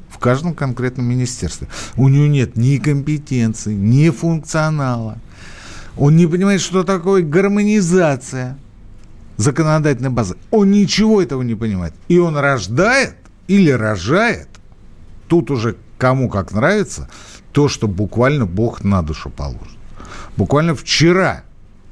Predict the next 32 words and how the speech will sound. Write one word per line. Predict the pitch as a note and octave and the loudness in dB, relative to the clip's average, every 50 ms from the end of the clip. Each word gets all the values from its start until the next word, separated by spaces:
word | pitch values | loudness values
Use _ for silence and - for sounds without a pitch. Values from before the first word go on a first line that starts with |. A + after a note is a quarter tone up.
| - - - - - - - - - - - - - - | -20 -20 -20 -20 -20 -20 -20 -20 -20 -20 -20 -20 -10 -4
ко | F#2+ G2 G2+ | -2 2 2
мне | A2 A2+ A2 | 4 4 4
обратились, | G2+ F#2+ G#2 A2 G#2 - - A2+ G2 F2+ F2 D#2 - - - - - - - - - - - - - - | 4 2 2 0 0 -2 -2 0 0 0 0 -2 -6 -8 -12 -16 -18 -20 -20 -20 -20 -20 -20 -20 -14 -8
а, | D2+ D#2 E2 E2 E2 E2 D#2+ D#2 D2+ | -4 -2 0 0 2 2 0 0 -2
так | - - F2+ E2+ - | -2 -4 -4 -4 -2
называемые | F#2+ F2+ E2+ G2 G2 F#2 F#2 F2 E2+ E2 D#2+ E2 | -2 -2 0 0 0 2 2 2 0 0 0 0
малые | E2 F2+ G2 G2 F2+ E2+ E2 D#2+ | 0 2 2 2 2 2 2 0
бизнесмены, | D2+ D#2 F2 E2 F#2 G2+ G2+ - - A3 A#3 A3 E3 | -2 -2 -2 -2 0 -2 -2 0 2 2 2 2 2
хотя | - A2+ G#2+ - A3+ - | 0 -2 -2 0 0 0
они | G#2 G2+ F#2+ F#2+ F2 D#2 - - - - - - | 2 2 2 2 0 -2 -4 -10 -18 -18 -8 -2
малые | G2+ A2 A#2 A#2+ A#2+ A2 G#2 G2 E2+ | 0 2 4 4 4 4 2 0 0
только | - - G#2+ G2 F2 - F#2+ | 0 -2 -2 -2 -2 -4 -6
по, | D#2+ - - G2 F#2+ F#2 F2+ F2 D#2+ - - - - - - - - - - - | -8 -4 -4 -2 0 0 0 0 -2 -4 -8 -12 -20 -20 -20 -20 -20 -20 -10 -6
а, | - E2 D#2+ D#2+ D#2+ D#2 D2+ D2+ D2+ D2+ D2 D2+ - - | -2 -2 0 0 0 0 0 0 -2 -2 -2 -4 -4 -2
тому, | F#2 F2+ F#2+ A2 A#2 A#2 A2 G2+ F2 D#2 | -2 0 2 2 2 2 2 0 -2 -4
какой | - - G2 F2+ - G2+ F2+ | -4 -6 -6 -4 -2 0 0
у | F2+ | 0
них | F2+ D#2+ - | -2 -2 -2
годовой | G2+ G2+ F2 G#2 G2+ G2 F#2 F2 | -2 0 2 2 2 2 2 0
оборот. | D#2+ F2 G#2 G#2+ G2+ D2+ - - - - - - - | 0 0 0 0 -2 -2 -6 -10 -18 -20 -20 -12 -6
На | D#2+ F2 | -4 -4
самом | E2+ - B2 B2 B2+ | -2 -2 -2 0 2
деле | B2 A#2+ G#2 G2 F#2+ | 2 2 2 2 0
это | E2+ - F2+ E2+ | 0 -2 -4 -4
достаточно | D#2 E2+ G#2 G#2 G2 - - F#2+ - - G#2+ F#2+ | -2 -2 -2 -2 -2 0 -2 -4 -2 -2 -4 -2
крупные | E2+ G#2+ A#2 F#2 F#2+ F#2 F2 | -2 -2 -2 -2 0 -2 0
предприятия, | - G2 F#2+ - - - G#3 A3 - | 0 0 -2 0 0 0 0 0 -2
которые | - - A#2 - D3+ D3 B2+ | -4 -4 -4 -2 -4 -4 -4
сказали: | - - B2 A2+ F2 D#2+ D#2+ | -4 -2 -2 -2 0 0 0
«Никита | F#2 A2+ - - A3 - G3+ | 0 -2 -2 -4 -2 0 0
Александрович, | E3 B2+ - - E2 - - | 0 0 -2 -4 -4 -4 -4
вот | - - F#3+ - - | -2 -4 -4 -6 -8